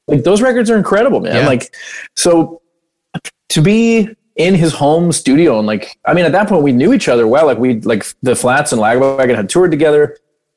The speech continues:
Speaker 1: I don't think Joey and I had toured acoustic together at this point. We played a couple shows. Yeah, we played shows together. And I don't know, it was, he was always really supportive of, like, me telling him, like,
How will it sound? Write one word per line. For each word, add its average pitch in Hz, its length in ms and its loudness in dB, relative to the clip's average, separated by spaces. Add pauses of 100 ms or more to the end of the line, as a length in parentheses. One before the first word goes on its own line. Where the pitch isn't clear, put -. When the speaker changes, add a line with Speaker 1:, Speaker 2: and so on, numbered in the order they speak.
(160)
Speaker 1:
I 127 60 0
don't 190 180 0
think 185 160 0
Joey 151 220 2
and 151 80 0
I 135 80 0
had 127 220 -2
toured 139 440 2
acoustic 123 460 -2
together 110 340 0
at 101 100 -2
this 90 120 -8
point. 117 180 0
We 110 100 2
played 147 220 0
a 131 60 0
couple 131 240 -4
shows. 123 600 2
Yeah, 165 140 2
we 110 100 0
played 196 200 0
shows 139 380 0
together. 101 360 -2
And 101 180 -6 (500)
I - 60 0
don't 269 80 2
know, 262 160 2
it 127 80 0
was, 139 160 2
he 156 240 2
was 160 160 4
always 175 220 2
really 165 180 2
supportive 139 500 0
of, 120 140 -4
like, 104 340 -2 (460)
me 127 580 0
telling 127 380 -4
him, 120 180 -4
like, 107 260 -6